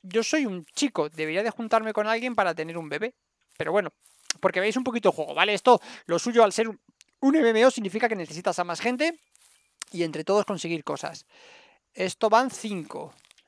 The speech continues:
¿Y teníamos alguna más que he visto por ahí? Bueno, vamos a echar un vistazo por aquí alrededor. Tengo que pensar ya en comer algo. A ver, a ver, a ver. Mira, una más. Vale, y por la derecha había muchas plantas, con lo cual ahora vamos a ir para allá para no morirnos de hambre.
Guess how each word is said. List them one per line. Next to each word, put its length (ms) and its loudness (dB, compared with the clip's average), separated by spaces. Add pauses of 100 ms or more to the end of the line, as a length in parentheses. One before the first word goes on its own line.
(320)
¿Y 240 -12
teníamos 500 -10
alguna 460 -4
más 240 -6
que 100 -8
he 40 -8
visto 280 -10
por 160 2
ahí? 240 0 (1080)
Bueno, 140 -10
vamos 100 -12
a 20 -20
echar 120 -10
un 80 -12
vistazo 260 -12
por 140 -4
aquí 120 -10
alrededor. 300 -2
Tengo 160 0
que 100 0
pensar 300 -4
ya 100 2
en 100 -4
comer 260 -2
algo. 340 0 (1500)
A 100 -6
ver, 160 -2
a 40 -2
ver, 140 -4
a 40 -4
ver. 200 -6
Mira, 180 -16 (240)
una 120 -14
más. 380 -8 (1300)
Vale, 180 -4
y 20 -16
por 160 0
la 80 -2
derecha 280 2
había 160 4
muchas 280 -4
plantas, 360 2
con 120 -2
lo 80 0
cual 160 2
ahora 100 0
vamos 260 -8
a 40 -8
ir 60 -8
para 160 -2
allá 200 2
para 200 -4
no 120 -8
morirnos 400 -6
de 80 -4
hambre. 400 -4